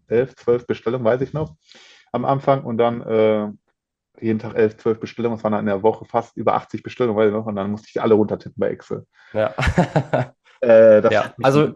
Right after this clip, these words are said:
Speaker 2: ja, wir, wir haben recht schnell angefangen, so ein bisschen, also ich habe einmal komplett alles über Bord geworfen, was du bisher so ein
Speaker 1: Ja.
Speaker 2: bisschen gemacht hast, weiß ich noch.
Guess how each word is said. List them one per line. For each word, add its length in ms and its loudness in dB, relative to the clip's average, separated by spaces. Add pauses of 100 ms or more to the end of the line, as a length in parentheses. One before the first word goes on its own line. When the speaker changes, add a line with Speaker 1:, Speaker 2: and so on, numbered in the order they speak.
Speaker 2:
ja, 460 0
wir, 300 0
wir 100 2
haben 100 4 (120)
recht 260 -2 (100)
schnell 300 2
angefangen, 420 2
so 120 0
ein 80 -12
bisschen, 480 0
also 140 -2
ich 60 -4
habe 160 -2
einmal 240 2
komplett 280 -2
alles 240 0
über 180 0
Bord 240 2
geworfen, 420 0
was 180 -4
du 80 -10
bisher 260 -2
so 80 -2
ein 20 -2
Speaker 1:
Ja. 60 -2
Speaker 2:
bisschen 180 -2
gemacht 300 -2
hast, 200 -6
weiß 200 2
ich 40 -12
noch. 180 -6